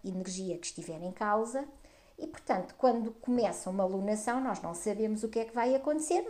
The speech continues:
mas as palavrinhas-chave dão-nos, dão-nos pistas e depois é ficar à espera para ver o que é que acontece, quer no coletivo, quer na nossa vida individual, ok? Portanto, hum,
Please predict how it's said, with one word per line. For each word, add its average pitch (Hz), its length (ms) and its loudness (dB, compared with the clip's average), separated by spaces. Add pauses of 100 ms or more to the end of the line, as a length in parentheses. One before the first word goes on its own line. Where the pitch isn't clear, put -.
(120)
mas 254 560 4
as 190 140 0
palavrinhas-chave 214 920 0 (320)
dão-nos, 240 680 2 (160)
dão-nos 170 320 -6
pistas 185 400 -2
e 156 40 -8
depois 170 200 -10
é - 60 -4
ficar 262 320 2
à 269 40 4
espera 277 300 2
para 294 140 0
ver 302 160 -2
o - 20 -4
que 294 80 0
é 285 40 4
que 277 80 4
acontece, - 500 0 (500)
quer 277 340 8
no 185 80 0
coletivo, 226 500 2
quer 247 200 4
na 240 80 0
nossa 247 320 0
vida 240 220 0
individual, 233 760 0 (340)
ok? 262 300 -6 (420)
Portanto, - 560 -4 (560)
hum, 220 280 -2